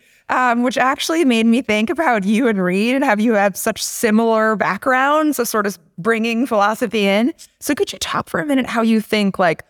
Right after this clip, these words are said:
a liberal arts degree, sort of that more broad view, as opposed to just straight math and science, has informed your view?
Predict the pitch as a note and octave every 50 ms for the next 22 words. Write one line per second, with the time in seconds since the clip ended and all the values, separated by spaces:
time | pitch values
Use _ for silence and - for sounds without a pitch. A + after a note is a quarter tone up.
0 | _ _ _ - F#3+ G3+ G#3 G#3+ G3+ A3+ A3+ A3 G#3+ G#3 G3+ F#3+ - - G3+ G3
1 | F3 F#3+ F#3+ G3 G3 F#3+ F#3+ F#3+ G3 - - G3 F#3 F3 F#3 F#3+ D#3+ F3+ F#3 F#3+
2 | G3 G#3 G3+ F3+ F3 G3+ F#3 F3+ F#3 F#3 F#3+ F#3+ F3+ F3+ - G3 G#3 G#3+ G#3 G3
3 | F#3+ F3+ F3+ F3 - G#3 G3 G3 - - A#3+ A3 G#3 F#3 - - F#3 E3 F3 -
4 | E3+ G#3+ F#3 F#3 G#3 - - - - F#3+ F3+ D#3+ D#3+ F#3 F3+ F3+ - F#3+ F3+ -
5 | F#3 F3 E3+ E3+ F3+ G3 A3 G#3+ - A3+ F3 F3+ E3+ - E3+ F3 E3+ E3+ E3+ -
6 | E3+ E3+ E3+ E3+ - G#3+ A#3 A3+ B3 C4+ C4